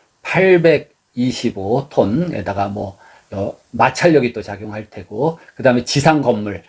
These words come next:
지상 건물 무게가 또 있겠죠. 그래도 천이백 부력, 천이백 톤 내지 천육백 톤보다 이게 작다 이겁니다. 이게 커요.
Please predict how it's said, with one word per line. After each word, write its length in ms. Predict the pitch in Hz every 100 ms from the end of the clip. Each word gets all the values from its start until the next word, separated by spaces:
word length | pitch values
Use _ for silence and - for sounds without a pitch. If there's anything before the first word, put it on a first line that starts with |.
| _ -
지상 320 | 127 151 151
건물 260 | 135 127 113
무게가 380 | 107 117 113
또 80 | 131
있겠죠. 520 | 95 - 92 - 104 - _
그래도 640 | - 131 135 123 151 147 - _ _
천이백 640 | - - 190 170 139 - _ -
부력, 380 | - 104 101 -
천이백 440 | - 175 151 131
톤 220 | - 123 110
내지 420 | 92 117 139 139 _ _
천육백 540 | - 175 117 - 113 -
톤보다 360 | 120 107 107
이게 180 | 98 101
작다 380 | - - - 117
이겁니다. 380 | 92 87 - -
이게 260 | 127 120 -
커요. 360 | - 175 107